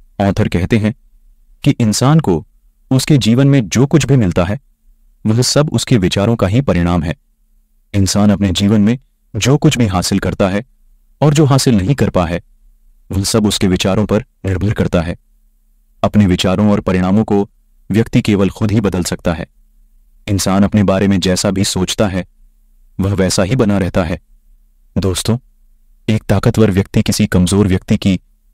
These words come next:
तब तक मदद नहीं कर सकता है, जब तक कमजोर व्यक्ति मदद लेने को तैयार ना हो। एक कमजोर व्यक्ति को ताकतवर बनने के लिए पहले खुद ताकतवर बनने का दृढ़ निश्चय करना होगा, तभी कोई दूसरा व्यक्ति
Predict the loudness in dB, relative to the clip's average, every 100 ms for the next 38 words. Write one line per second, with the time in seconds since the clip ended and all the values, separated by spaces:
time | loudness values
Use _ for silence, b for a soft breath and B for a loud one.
0 | _ -4 -2 0 0 2 2 0 0 0
1 | 0 -2 -2 -2 -4 -6 _ _ _ _
2 | _ _ _ -2 0 0 0 0 2 2
3 | 2 0 0 -2 -2 _ _ -2 0 2
4 | 2 2 0 0 0 0 0 0 0 -2
5 | -6 -12 _ _ _ _ _ _ -8 -6
6 | -2 0 2 0 0 -2 -2 -2 -2 -4
7 | _ _ -2 0 0 2 0 2 0 2
8 | 2 2 0 -4 _ _ -4 0 2 0
9 | -2 -4 -2 0 0 0 2 2 2 0
10 | -4 -6 _ _ -6 0 2 2 -2 0
11 | -2 0 0 0 0 -4 -6 _ _ _
12 | _ _ _ _ _ 0 0 2 0 2
13 | 0 0 2 0 0 0 0